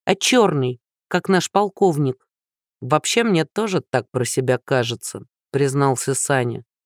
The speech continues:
«Всюду какая-то непруха. Философ, че молчишь? Скажи что-нибудь ободряющее, умное.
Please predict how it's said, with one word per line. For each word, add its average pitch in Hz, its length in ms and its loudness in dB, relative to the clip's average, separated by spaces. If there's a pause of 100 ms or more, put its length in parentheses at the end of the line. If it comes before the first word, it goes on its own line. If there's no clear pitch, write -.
(180)
«Всюду 202 500 -2
какая-то 160 640 0
непруха. 147 800 -2 (460)
Философ, 185 680 0 (140)
че 214 160 0
молчишь? 156 640 0 (360)
Скажи 190 460 2
что-нибудь 143 580 0
ободряющее, 131 960 0 (280)
умное. 120 540 0